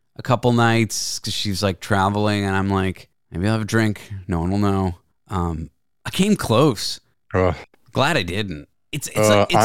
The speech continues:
Speaker 1: like,
Speaker 2: glad you didn't.
Speaker 1: there's something so, like,
Speaker 2: 'Cause that's it.
Speaker 1: nice about, like, okay, I'm three years, three months. It's like, "Oh, I gotta reset the counter or I gotta lie to people." Um,
Speaker 2: No, eventually you'd have to come clean and own it,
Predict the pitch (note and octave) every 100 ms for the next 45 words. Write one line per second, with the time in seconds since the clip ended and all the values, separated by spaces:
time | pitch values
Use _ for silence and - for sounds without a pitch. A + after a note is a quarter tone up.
0 | C#3+ C3 G#2 F#2 F2 E2+ E2+ E2 D#2+ D3
1 | G2+ - C4+ F#4+ D#4+ A#3 G#3+ E3+ A2+ A#2+
2 | C3+ A#2+ C#3+ C#3 C#3+ C3 C3 B2 A2 G#2
3 | G#2 F#2 F#2 - B2 A#2+ F2+ F#2 - A#2+
4 | A2 G#2+ - G#2+ G2+ G#2 G2+ - - B2
5 | C#3+ B2 C3 - G2+ G2 F#2+ G#2+ - F#2+
6 | - - - G#2 G2+ G2 A2 A#2+ G#2+ G2+
7 | F#2+ F#2+ G2 F2+ F#2 E2 D2 D2+ _ _
8 | _ - F#2 E2 E2 - _ _ - B2+
9 | A#2+ B2+ C3 B2 G#2 G2 G2 G2 - -
10 | F2+ F2 - F#2 F2 E2 F2+ F#2+ E2